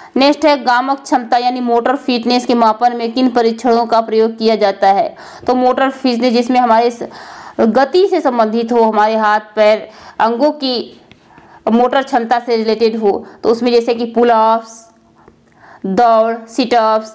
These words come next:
ये सभी आएंगे मोटर फिटनेस टेस्ट में, मोटर फिटनेस के अंतर्गत।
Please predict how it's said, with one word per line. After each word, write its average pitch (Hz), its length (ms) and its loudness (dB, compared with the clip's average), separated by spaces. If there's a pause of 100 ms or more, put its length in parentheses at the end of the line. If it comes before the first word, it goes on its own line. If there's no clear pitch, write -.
ये 240 60 -4
सभी 226 240 -2
आएंगे 208 380 0
मोटर 202 320 0
फिटनेस 185 680 -2 (320)
टेस्ट 175 360 -2
में, 185 280 -8 (340)
मोटर 208 340 2
फिटनेस 196 460 -2
के 196 80 -2
अंतर्गत। 175 480 -4